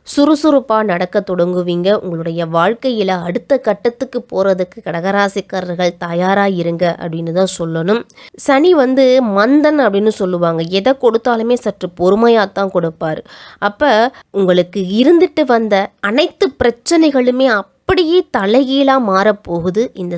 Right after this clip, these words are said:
சனி பகவானுடைய வக்ர காலகட்டத்துல. என்ன கொஞ்சம் உங்களுடைய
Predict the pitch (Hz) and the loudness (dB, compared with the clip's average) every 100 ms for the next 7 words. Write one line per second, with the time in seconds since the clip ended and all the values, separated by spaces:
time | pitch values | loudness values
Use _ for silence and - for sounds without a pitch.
0 | 175 175 208 220 208 196 190 175 175 196 | -6 -2 2 0 0 -2 -2 -4 -4 -6
1 | 196 170 165 - 220 185 175 175 175 175 | -6 -10 -8 -2 -2 -2 -2 -4 -6 -10
2 | 170 - 180 220 - - - - 240 269 | -10 -6 -2 -2 -4 -20 -20 -4 0 2
3 | 349 349 285 233 208 196 180 180 170 | 2 2 0 0 0 0 0 -4 -4